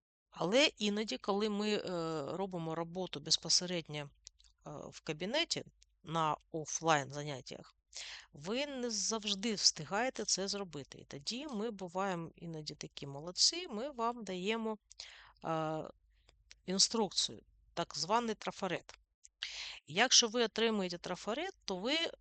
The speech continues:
прямо на уроці в цей трафарет дописуєте інформацію. Це, безумовно, е, не дозволяє вас перевіряти, як ви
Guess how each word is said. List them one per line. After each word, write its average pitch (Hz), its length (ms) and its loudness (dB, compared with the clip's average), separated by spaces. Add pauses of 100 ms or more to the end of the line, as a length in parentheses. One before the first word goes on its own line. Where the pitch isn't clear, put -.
(280)
прямо 208 300 6
на 180 100 2
уроці 240 480 4
в 202 100 -4
цей 208 260 4
трафарет 226 560 -4
дописуєте 214 720 0
інформацію. - 760 -2 (840)
Це, 262 240 8
безумовно, 208 960 2
е, - 40 -4 (220)
не 180 160 0
дозволяє 170 760 0 (160)
вас 156 280 4
перевіряти, 156 680 -2
як 151 280 -4
ви 147 200 -4